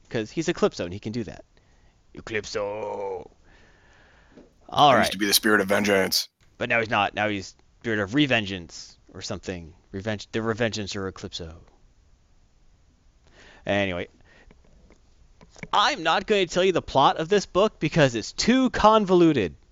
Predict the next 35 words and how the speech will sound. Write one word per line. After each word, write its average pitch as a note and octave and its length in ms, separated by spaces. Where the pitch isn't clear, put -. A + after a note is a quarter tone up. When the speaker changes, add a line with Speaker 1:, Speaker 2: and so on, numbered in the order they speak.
Speaker 1:
Basically, E3 720
it C3 180
boils D#3+ 380
down A#2+ 340
to, A#2 280
they, - 120
'cause A3+ 120
they C4 80
do G#3 120
try F#3+ 120
to F3+ 40
do F3 120
a - 20
lot C3 220
of B2+ 80
really A#2+ 360
clever, C3 800
quote-unquote, G#2 600
twists - 260
and G#2 120
turns. E2+ 420
Boils G3+ 240
down F#3 140
to F3 60
this. G#2+ 320
Eclipso G#3 760
got F3 160
his E3+ 100
way E3+ 120
back D#3+ 260
out D3+ 120
into C3+ 100
the C3+ 80
real C#3+ 240
world. A#2 380